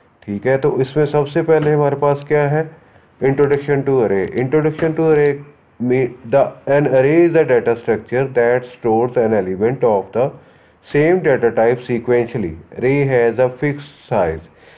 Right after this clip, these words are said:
यानी कि एक ऐसा data structure है जिसमें हम लोग क्या करते हैं, data structure में store करते हैं elements को। ठीक है, तो same data type, यानी कि इसमें दो चीज़ें बड़ी important है। अगर हम देखते हैं तो हमारे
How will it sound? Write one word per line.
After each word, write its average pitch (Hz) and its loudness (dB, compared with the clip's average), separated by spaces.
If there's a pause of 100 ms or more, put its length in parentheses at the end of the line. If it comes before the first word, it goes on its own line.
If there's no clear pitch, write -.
(160)
यानी 135 2
कि 143 -2
एक 147 0
ऐसा 139 2
data 131 0
structure 117 -2
है 131 0
जिसमें 127 -4
हम 123 -2
लोग 123 -2
क्या 131 0
करते 120 -2
हैं, 135 -2 (580)
data 135 2
structure 143 -2
में 151 0 (240)
store 127 0
करते 139 0
हैं 143 2
elements 131 0
को। 160 -2 (680)
ठीक 117 -2
है, 160 2 (580)
तो 135 -4
same 190 2
data 120 2
type, 92 -2
यानी 135 0
कि 147 0
इसमें 147 -2
दो 139 2
चीज़ें 143 0
बड़ी 123 2
important 113 0
है। 135 2
अगर 123 2
हम 120 -2
देखते 113 -2
हैं 120 2
तो 127 -2
हमारे 107 -2